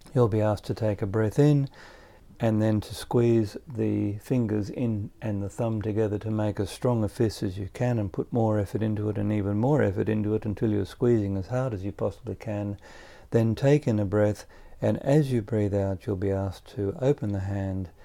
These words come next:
and to let go of all the tension that you could feel so strongly. And you'll be reminded that in daily life, as in this practice, that relaxation is literally letting go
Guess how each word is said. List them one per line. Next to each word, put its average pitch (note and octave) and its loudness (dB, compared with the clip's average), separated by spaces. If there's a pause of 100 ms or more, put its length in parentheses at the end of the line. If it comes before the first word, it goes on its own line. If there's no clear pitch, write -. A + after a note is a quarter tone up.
(360)
and G#2+ 0
to A2+ -2
let G#2+ 0
go G2 0
of G2 -4 (140)
all G2 2 (220)
the A2 -4
tension G2 -4
that - -6
you G#2 -4
could G2+ -6
feel G#2 -2
so G2 -4
strongly. G2 -4 (540)
And A2+ 0
you'll A2+ 0
be A#2+ 2
reminded G#2+ 0
that G2 -2 (560)
in G#2+ 0
daily A2 2
life, G2+ -2
as G#2 0
in G2+ -2
this F#2+ -6
practice, F#2+ -4 (460)
that A2 0
relaxation A2 -2
is G#2 -4
literally G2 -2
letting G2 -2
go F2+ -2